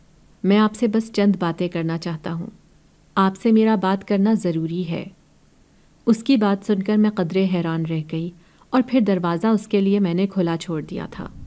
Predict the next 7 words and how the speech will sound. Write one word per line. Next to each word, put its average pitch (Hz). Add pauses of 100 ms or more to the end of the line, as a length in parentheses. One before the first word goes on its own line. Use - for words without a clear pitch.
(440)
एहतियातन 220
मैंने 180
दरवाज़ा 170
बंद 170
नहीं 170
किया 165
था, 165